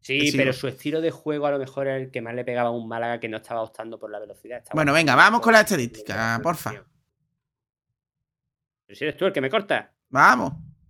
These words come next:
Speaker 1: Eh, posesión de balón, cuarenta y tres coma uno por ciento del Burgos por un cincuenta y seis coma nueve por ciento del Málaga. Es decir, po-, tener posesión para perder tres cero. Eh, hemos tenido nosotros más fuera de juego, porque los fuera de juego, mm,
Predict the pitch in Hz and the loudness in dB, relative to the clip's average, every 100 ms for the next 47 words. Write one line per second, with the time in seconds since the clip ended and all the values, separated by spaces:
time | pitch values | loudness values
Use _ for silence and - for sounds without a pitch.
0 | - 156 147 151 151 151 156 190 190 160 | -2 4 6 4 2 -2 2 4 6 6
1 | 139 120 120 147 143 135 135 135 160 135 | 4 0 0 2 2 -2 -4 -2 -2 -2
2 | - - 139 131 135 123 123 110 117 104 | -8 -6 -2 0 0 0 -4 -6 -10 -10
3 | 110 110 123 151 160 160 127 135 147 143 | -8 -8 -6 -4 -6 -4 -6 -4 -8 -8
4 | 131 131 120 117 - 143 143 135 127 123 | -10 -8 -10 -10 -8 -10 -10 -12 -10 -8
5 | 131 127 110 127 123 123 117 110 101 98 | -8 -10 -10 -12 -12 -12 -12 -12 -16 -16
6 | 113 113 110 - 107 - 117 117 127 156 | -20 -20 -20 -20 -20 -20 -20 -14 -14 -12
7 | 147 139 160 190 175 131 120 117 120 113 | -16 -14 -12 -10 -8 -8 -8 -10 -12 -16
8 | - 98 _ _ _ _ _ _ _ _ | -16 -20 _ _ _ _ _ _ _ _
9 | _ - 123 120 123 127 120 117 123 _ | _ -12 -6 -4 -2 -2 -2 -6 -10 _
10 | _ _ _ _ _ _ _ 147 151 147 | _ _ _ _ _ _ _ -2 -2 0
11 | 147 139 139 135 135 139 135 127 160 185 | 0 0 0 0 0 0 0 0 0 -2
12 | 226 147 - 113 - 127 120 127 120 120 | -2 -4 -6 -10 -6 -6 -4 -4 -4 -4
13 | 127 110 110 107 | -8 -12 -12 -14